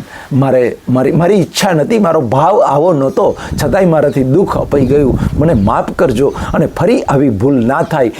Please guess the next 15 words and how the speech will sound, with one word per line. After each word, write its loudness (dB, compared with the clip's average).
એ 2
માટેની 0
મને 0
શક્તિ -4
આપજો." -4
આટલું -2
કરી 0
લેશો 2
ને 0
સૂતા -2
પહેલાં, -4
તોય 2
ઘણું 0
છે -8
મિત્રો, -10